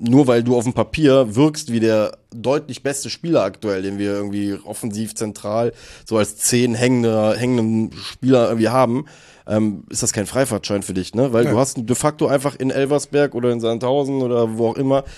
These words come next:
Speaker 1: hast du einfach nicht überzeugen können. Und das muss man dem, also wie gesagt, von daher sag ich dann, die Reaktion,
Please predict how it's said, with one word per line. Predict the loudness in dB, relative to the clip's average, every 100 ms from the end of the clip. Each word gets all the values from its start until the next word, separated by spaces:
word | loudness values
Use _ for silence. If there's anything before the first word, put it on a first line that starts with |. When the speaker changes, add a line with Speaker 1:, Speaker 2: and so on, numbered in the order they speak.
| -20 -6
Speaker 1:
hast | -4 -4 0
du | -2
einfach | 2 -2 0 -4
nicht | -2 -4 -2
überzeugen | -4 -2 -2 -2 -2
können. | -10 -12 _ _ _
Und | -8 -8 -8 -18 _ _ _ _ _ _ _ _ -16
das | -10
muss | -8 -2
man | 0
dem, | 0 0 -8 -2
also | 0
wie |
gesagt, | 2 0 -2
von | 0 4
daher | 4
sag | 2
ich | 0
dann, | 0
die | 0
Reaktion, | 2 0 0 -2 -2 -2